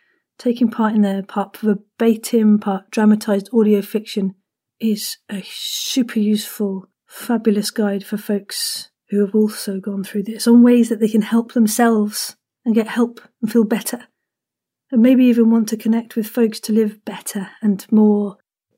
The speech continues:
oh, fulfilled lives. As Diane said, it is important. And, well, if it has made a difference to you in any way,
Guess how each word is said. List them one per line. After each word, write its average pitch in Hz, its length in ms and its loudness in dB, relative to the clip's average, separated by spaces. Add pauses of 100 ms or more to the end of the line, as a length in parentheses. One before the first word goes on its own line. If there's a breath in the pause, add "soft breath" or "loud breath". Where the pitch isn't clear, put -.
(120)
oh, - 400 -18
fulfilled 220 720 -2
lives. 190 800 -6 (560)
As 277 120 -2
Diane 226 300 4
said, 214 240 -6
it 226 60 -6
is 247 160 0
important. 220 680 -2 (680)
And, 202 340 -4 (180)
well, 214 200 0
if 240 140 -4
it 285 80 -6
has 320 240 -4
made 269 200 2
a 240 40 0
difference 247 420 0
to - 120 -4
you 233 120 4
in 226 220 -2
any 330 360 0
way, 247 540 0